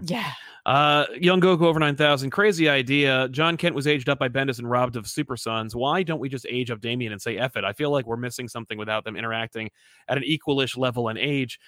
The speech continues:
Speaker 2: I, you know, the Super Sons thing, it hits so hard and so quickly and so out of left field that, like, it has dwarfed a lot of what you would expect of their individual stories, I think, a little
Speaker 1: Mm-hmm.
Speaker 2: bit,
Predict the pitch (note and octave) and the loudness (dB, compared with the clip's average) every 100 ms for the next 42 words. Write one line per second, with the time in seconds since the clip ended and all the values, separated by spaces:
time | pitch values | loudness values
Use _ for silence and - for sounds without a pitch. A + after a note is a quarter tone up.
0 | - - G#3+ B3 E4 D#4 C4 B3 F4+ F4+ | -14 -2 -2 2 4 4 2 0 0 0
1 | C#4+ B3 A#3+ G#3 F3 A3 - G#3+ F3+ - | 0 2 2 2 0 -2 0 0 0 0
2 | D#3 D#3+ E3+ F#3 F3 D3+ C#3 D3 C3 D3+ | 2 4 4 4 2 -2 -2 -4 -2 -4
3 | C#3+ F#3 F#3 G3 D3+ - D3 C3+ C#3 C3 | -4 0 0 0 -6 -4 -2 0 0 0
4 | C3 B2+ - B2+ E3+ G#3 G3+ - _ _ | -2 -4 -4 0 2 0 -2 -14 _ _
5 | C#3 C#3+ - - C3+ B2+ - _ _ _ | 0 0 0 -2 -2 -2 -8 _ _ _
6 | _ - D#3+ D#3+ C#3 A2 A#2 A#2+ E3 E3+ | _ 0 2 2 -2 -4 -4 0 0 0
7 | - C#3+ C#3+ D3 C#3 A#2+ C3+ D3 _ _ | -6 -2 0 0 -2 -2 -4 -4 _ _
8 | C3+ C#3+ C#3 C#3+ C#3+ C3+ - C3 - C3 | -6 -4 -2 0 0 -2 -10 -10 -6 -4
9 | C3+ - - B2+ B2 A2 G#2+ B2+ B2 B2 | -4 -4 -10 -6 -6 -8 -8 -4 -4 -6
10 | C#3 C3+ B2+ C3+ C#3 - B2+ D#3 G3 G3+ | -8 -6 -6 -6 -8 -6 -2 -2 -2 -4
11 | A3 A#3 B3 C4 C#4 C#4 D4 D#4 | -4 -4 -6 -6 -6 -2 -2 -2